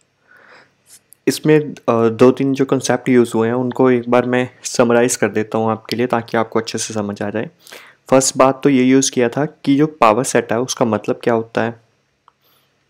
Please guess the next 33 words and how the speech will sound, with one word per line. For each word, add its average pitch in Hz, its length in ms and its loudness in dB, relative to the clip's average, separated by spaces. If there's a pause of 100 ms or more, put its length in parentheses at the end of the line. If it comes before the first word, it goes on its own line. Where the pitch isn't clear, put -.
(360)
और 113 140 -4
उससे 117 240 -4
रिलेटेड 113 340 -2
एक 113 200 0 (460)
कुछ - 220 -10
बातें - 260 -8 (1120)
वो 120 120 -2
डिस्कस 117 300 -8
कर 113 120 -4
लेते - 260 -12
हैं। 101 100 -10
देखो 110 340 -8 (1300)
पावर 123 200 8
सेट 165 220 0
क्या 151 140 4
होता 139 240 0
है 160 60 -6
कि 160 160 0
अगर 143 200 4
हमें 135 280 -6 (180)
कोई 127 320 4
भी 170 140 -4
सेट 127 360 -4 (120)
A 107 200 -4
दिया 104 200 -4
हुआ 104 240 -2
है 185 60 -4 (1040)
उसके 165 240 2
जितने 147 420 -2
भी 180 140 -4
पॉसिबल 147 720 0
सबसेट्स - 640 -6
हैं 120 120 -6